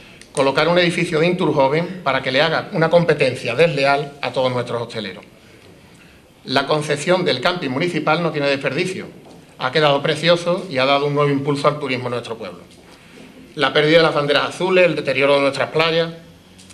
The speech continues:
pero claro, con ello no tenía usted bastante. Usted era un elegido por la historia y tenía que dejar huella indeleble de su paso por la alcaldía, y se le ocurrió que poner trescientos molinos frente al faro y la piedra de Sal Medina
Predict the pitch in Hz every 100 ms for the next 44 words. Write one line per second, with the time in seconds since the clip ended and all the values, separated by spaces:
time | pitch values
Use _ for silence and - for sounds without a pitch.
0 | - - 127 127 151 143 - - - -
1 | - - - 143 147 151 170 160 147 -
2 | 120 127 120 107 92 - - - _ -
3 | - 120 - 147 151 151 147 139 143 147
4 | 147 151 143 147 143 151 147 131 135 131
5 | 135 131 135 131 131 135 131 135 147 127
6 | 127 131 120 127 127 127 110 151 120 -
7 | - - - - 127 127 123 123 120 127
8 | 131 131 - - - - _ - 131 127
9 | 135 139 135 127 139 131 127 131 143 127
10 | 110 120 113 123 110 127 131 131 131 131
11 | 131 131 131 127 135 139 147